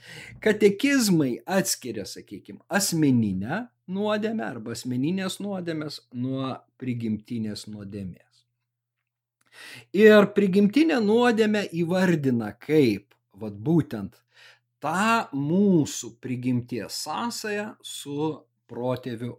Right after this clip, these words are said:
Adomu. O asmeninės nuodėmės kaip mūsų padarytas, a, nuodėmės. Tačiau, a, akivaizdu yra viena,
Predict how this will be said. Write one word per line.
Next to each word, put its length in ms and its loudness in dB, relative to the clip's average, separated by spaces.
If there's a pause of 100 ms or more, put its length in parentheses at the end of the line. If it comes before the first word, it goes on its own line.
Adomu. 580 -6 (880)
O 340 6
asmeninės 880 2
nuodėmės 840 -4 (380)
kaip 260 -6
mūsų 720 2 (280)
padarytas, 1000 -8 (160)
a, 420 -18
nuodėmės. 600 -8 (2250)
Tačiau, 580 -2 (280)
a, 280 0
akivaizdu 920 0
yra 280 0
viena, 500 0